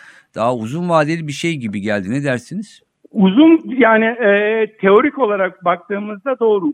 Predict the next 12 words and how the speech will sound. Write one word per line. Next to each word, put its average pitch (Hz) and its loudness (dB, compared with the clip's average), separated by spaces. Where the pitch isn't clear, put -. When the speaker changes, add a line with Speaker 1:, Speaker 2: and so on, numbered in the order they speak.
Speaker 2:
uzun 202 -8
vadeli. 131 -2
Ama 226 -2
bunun 226 -6
bir 226 -10
de 214 -4
politik 165 -4
yansıması 123 -4
var. 104 -10
Bu 165 -4
saatten 226 2
sonra 196 -2